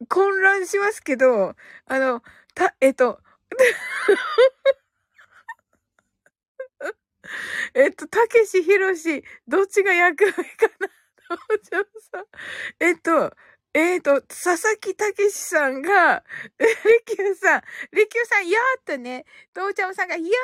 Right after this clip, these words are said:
と、ありがとうございます。と、あの、利休さん、ともちゃむさんの旦那様と、ヤナドンさんのライブ、アーカイブ聞きました。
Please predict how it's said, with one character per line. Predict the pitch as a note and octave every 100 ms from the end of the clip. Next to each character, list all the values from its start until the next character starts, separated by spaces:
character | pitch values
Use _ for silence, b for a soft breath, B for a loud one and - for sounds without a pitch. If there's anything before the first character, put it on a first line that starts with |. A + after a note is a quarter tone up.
| C5+ -
と、 | - -
あ | C#4
り | E4+
が | F4 E4
と | D4+ C4+
う |
ご | C4
ざ | C#4+ -
い |
ま | C3
す。 | D#4+ C4 A#3 B B B B
と、 | - E4 -
あ | C4
の、 | B3+
利 | C4+ E4+
休 | F4 D#4+
さ | D4 C4
ん、 |
と | C4
も | D#4+ D#4+
ち | D#4
ゃ | C#4
む | B3+
さ | B3+ A#3+
ん | A#3
の | A3+
旦 | B3 B3
那 | B3
様 | C4 B3+ A3
と、 | G3+ A#3+ A#3 G3+ F3+ B B B
ヤ | B3 D4
ナ | C#4+
ド | B3+ B3
ン | E4+
さ | C#4+ A#3+
ん | A3
の | G#3 G3 - B -
ラ | A#3 C4
イ |
ブ、 | A3+ A#3 G#3+
ア | C4+
ー | C#4+
カ | E4
イ |
ブ | D4+
聞 | D4 C#4+
き | D4+
ま | E4 E4+
し | -
た。 | - C4+ B3 A3 F#3 D3+